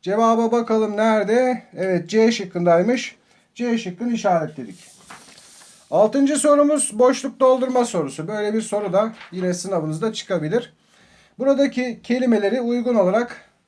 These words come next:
e, dolduracağız, yerleştireceğiz. Okuyalım. Temel haklarımız nokta nokta ile güvence altına alınmıştır. Anayasa olacak. Buraya anayasa yazalım.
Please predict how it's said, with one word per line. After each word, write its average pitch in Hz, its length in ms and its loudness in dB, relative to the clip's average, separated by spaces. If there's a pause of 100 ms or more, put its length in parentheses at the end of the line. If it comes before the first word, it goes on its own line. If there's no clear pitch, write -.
e, 156 260 -8
dolduracağız, 208 580 -2
yerleştireceğiz. 190 800 0
Okuyalım. 226 600 -2 (480)
Temel 277 340 4
haklarımız 226 640 0
nokta 220 320 -2
nokta 247 340 0
ile 233 300 0
güvence 220 540 0
altına 170 340 4
alınmıştır. 135 680 -8 (460)
Anayasa 247 580 4 (220)
olacak. 104 420 -8 (640)
Buraya 196 480 2 (120)
anayasa 185 460 0
yazalım. 123 560 -2